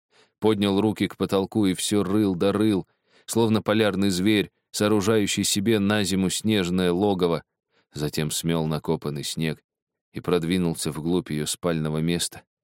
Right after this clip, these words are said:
счистил погибельную субстанцию с её лика и потом долго смотрел в эти закрытые глаза. Его жена была бледна красивой смертельной бледностью.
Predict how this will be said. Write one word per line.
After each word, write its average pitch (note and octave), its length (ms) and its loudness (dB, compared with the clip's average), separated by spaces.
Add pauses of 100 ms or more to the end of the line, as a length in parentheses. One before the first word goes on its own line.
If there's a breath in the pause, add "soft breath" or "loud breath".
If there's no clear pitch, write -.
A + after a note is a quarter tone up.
(260)
счистил F#2+ 540 -2
погибельную F2 720 0
субстанцию F2 680 -4
с - 100 -2
её E2+ 200 0
лика F2 360 -2 (480)
и - 80 -8
потом G2 360 -2
долго G2 340 2
смотрел F#2+ 560 0
в F2 40 -2
эти F2 180 -2
закрытые D#2+ 540 -6
глаза. C#2+ 460 -10 (800 soft breath)
Его E2+ 240 0
жена F#2+ 300 2
была F2+ 240 2
бледна F2 440 0
красивой D#2+ 560 0
смертельной D#2 640 -2
бледностью. D2 640 -4